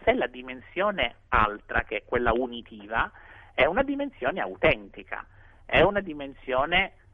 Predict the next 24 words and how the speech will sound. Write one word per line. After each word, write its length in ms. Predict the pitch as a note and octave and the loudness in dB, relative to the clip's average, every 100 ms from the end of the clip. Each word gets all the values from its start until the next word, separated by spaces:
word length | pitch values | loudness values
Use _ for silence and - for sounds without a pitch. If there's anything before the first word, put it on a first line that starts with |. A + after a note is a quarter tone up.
| - _ | -20 _
mm, 300 | B2 A#2+ A#2+ A#2 | -20 -20 -18 -4
oblativa, 840 | - D3 C#3 C3+ - G3+ A3 A2+ G2+ | 2 2 4 2 2 -8 -6 -2 -2
cioè 760 | - - C3 B2 B2+ E3 B3 - _ _ - _ | -2 0 6 6 6 6 2 -4 _ _ -20 _
che 220 | - B2 | -2 -2
rende 600 | B2 E3+ G3 C3 A2 G#2+ | 4 6 6 2 -6 -2
la 120 | A2 | 0
propria 380 | A2+ C#3+ F3+ B3+ | 2 2 2 0
vita 340 | A#3 A3 C4+ E3 | 0 -2 0 2
un 240 | C#3 C#3 | 0 2
dono 760 | F3+ C#4+ G3 D3+ C3+ G#2 - _ - | 8 10 8 6 4 4 0 _ -2
per 220 | A#2 A2+ | -2 2
l'altro, 840 | A2+ G#2+ G2+ G2+ - G#2 G2+ - - _ | 4 4 4 0 -8 -4 -4 -6 -20 _
non 720 | C3+ E3 D4 F#3 A#2+ A2 A2+ - - | -2 6 8 6 2 -2 -4 -8 -8
un 200 | C#3 C3+ | -2 2
aggressore, 960 | C#3 C3+ C#3 C#3 - - C#3 C#3 B2+ B2+ | 2 2 2 2 0 4 8 10 8 6
un 140 | B2+ | 4
oppressore 720 | C3 - C3 - D#3 C3+ B2 | 2 4 2 2 4 6 6
dell'altro, 680 | A#2 A#2 A2 A2 G#2 G#2 G2+ _ _ | 4 4 4 4 0 -10 -10 _ _
ma 120 | D3 | 2
un 160 | D3 C3+ | 2 6
dono. 560 | B3 - - - - - - - | 6 6 2 -6 -6 -8 -6 -4
<laughs> 60 | - G3 | -2 -2
E 120 | - | -2
quindi 420 | A3 A#3+ G3+ B2 | -2 -2 -2 -6